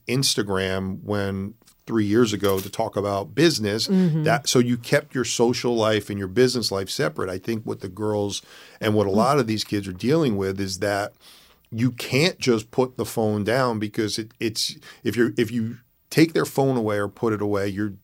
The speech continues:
Speaker 1: you're taking away their social life.
Speaker 2: Mm-hmm.
Speaker 1: So there are things that we've told Dixie and Charlie to try to monitor it, and we've monitored it too, and we keep a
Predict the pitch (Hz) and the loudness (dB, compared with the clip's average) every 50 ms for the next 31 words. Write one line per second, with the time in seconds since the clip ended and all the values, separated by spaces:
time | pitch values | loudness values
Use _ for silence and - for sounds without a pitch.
0 | _ _ _ - 113 107 98 - - 147 131 127 135 120 113 107 101 101 101 - | _ _ _ -6 -4 -4 -4 -2 -2 -2 0 2 0 2 2 2 0 0 -2 0
1 | - 170 185 190 - - 120 101 98 90 87 90 95 - - 156 147 139 147 143 | 2 4 4 4 4 2 -2 -2 -2 -2 -4 -6 -8 -6 -6 -6 -6 -6 -8 -10
2 | - - - - 139 143 160 170 175 196 240 - - - 165 135 123 120 113 104 | -10 -6 2 4 4 6 6 4 4 2 2 0 -2 -4 -2 0 0 2 0 0
3 | 95 98 104 101 101 107 - - 110 113 113 110 98 95 - - 107 107 110 110 | 0 2 2 4 4 2 0 0 -2 0 0 0 -2 -4 -4 0 2 4 4 4
4 | 104 104 104 98 - - _ _ _ _ _ _ _ _ - 117 104 95 - 120 | 4 2 0 -2 -8 -14 _ _ _ _ _ _ _ _ -14 -12 -12 -8 -4 -4
5 | 110 107 - - - 117 107 107 104 101 104 107 - - 107 104 104 104 101 101 | -4 -2 -2 -4 -2 -2 0 0 0 -2 -2 -4 -4 -2 0 0 0 0 -2 -4
6 | 95 95 - - - - 113 110 107 110 110 107 104 104 107 104 - - 110 107 | -4 -6 -10 -10 -10 -4 -2 0 2 2 4 2 2 0 0 -4 -6 -4 -2 -2
7 | 104 104 101 98 - - - - - - - _ - 117 110 110 113 113 113 113 | 0 -2 -2 -4 -8 -16 -20 -20 -20 -20 -20 _ -6 -4 0 2 2 2 2 2
8 | 113 107 110 104 101 101 104 110 - - 104 104 101 98 98 107 113 120 120 113 | 2 0 0 0 2 0 0 -2 -4 -6 -6 -4 -4 -4 -2 0 2 2 0 0
9 | 107 104 101 98 101 101 98 92 95 95 - - _ - - - 139 131 117 113 | 0 0 0 0 0 -2 -4 -6 -6 -8 -10 -12 _ -12 -2 2 4 4 4 4
10 | 110 104 101 101 95 - - - 110 - 104 104 101 | 2 0 -2 -4 -4 -6 -6 -6 -6 -4 -4 -6 -6